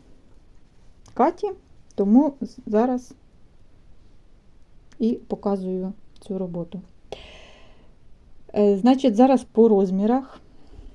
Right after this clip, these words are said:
Е, м-м-м. Ще хочу сказати, що після стірки, е, джемперочок дав другі розміри. Він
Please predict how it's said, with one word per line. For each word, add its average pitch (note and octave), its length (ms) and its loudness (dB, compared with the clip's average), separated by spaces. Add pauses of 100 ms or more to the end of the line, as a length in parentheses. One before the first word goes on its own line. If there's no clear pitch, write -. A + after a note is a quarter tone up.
(380)
Е, A3+ 40 -10 (420)
м-м-м. G3+ 580 -4 (560)
Ще B3+ 240 -2
хочу A#3+ 240 -4
сказати, A#3 520 -4
що A#3 380 0
після G#3+ 720 -2 (440)
стірки, A3 580 -2 (1600)
е, G3+ 320 0
джемперочок G3 1300 0 (220)
дав G3+ 520 0 (320)
другі G#3 380 2
розміри. F#3 580 0 (1300)
Він G3+ 580 2